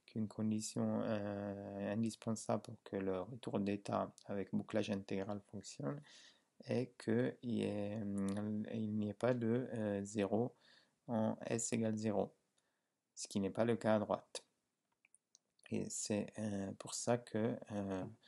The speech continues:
on peut pas faire un bouclage intégral sur le système de droite. Une autre manière, euh, de voir les choses, c'est en regardant la réponse à l'échelon des deux systèmes.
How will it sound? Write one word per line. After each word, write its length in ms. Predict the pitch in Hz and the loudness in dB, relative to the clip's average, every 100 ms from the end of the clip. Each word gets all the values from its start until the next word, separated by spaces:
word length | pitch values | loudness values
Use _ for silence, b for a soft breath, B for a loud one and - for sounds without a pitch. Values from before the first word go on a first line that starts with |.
| B B B - | B B B -12
on 40 | |
peut 120 | 101 | -2
pas 140 | 110 110 | 0 0
faire 260 | - 110 | 2 2
un 100 | 104 | 4
bouclage 460 | 98 98 - 107 104 | 0 -2 0 0 2
intégral 680 | 92 - 92 92 123 131 - | 0 0 0 6 8 6 0
sur 440 | - - 104 104 107 | -4 2 4 4 2
le 500 | 104 98 92 95 95 | 0 2 2 0 -2
système 420 | - - - 117 | -2 -4 0 2
de 100 | 110 | 2
droite. 500 | 104 95 143 _ - - _ _ B B - _ | 2 0 -2 _ -16 -16 _ _ B B -20 _
Une 180 | 123 135 | 6 8
autre 300 | 131 - 117 | 8 6 6
manière, 500 | 113 113 113 110 104 | 8 8 8 8 6
euh, 160 | 101 | 2
de 120 | 98 101 | 2 4
voir 180 | 101 | 4
les 160 | 95 101 | 4 2
choses, 480 | - - 151 131 110 B B B B _ | 2 6 6 6 2 B B B B _
c'est 220 | - 123 | -4 0
en 80 | 98 | 4
regardant 420 | 98 104 113 127 | 6 6 8 8
la 140 | 117 107 | 8 6
réponse 420 | 110 123 117 - | 6 4 4 2
à 40 | |
l'échelon 400 | 104 101 - 131 | 0 0 4 6
des 140 | 123 107 | 6 6
deux 160 | 110 | 4
systèmes. 540 | - 117 - - 131 | 0 -4 -6 -6 -8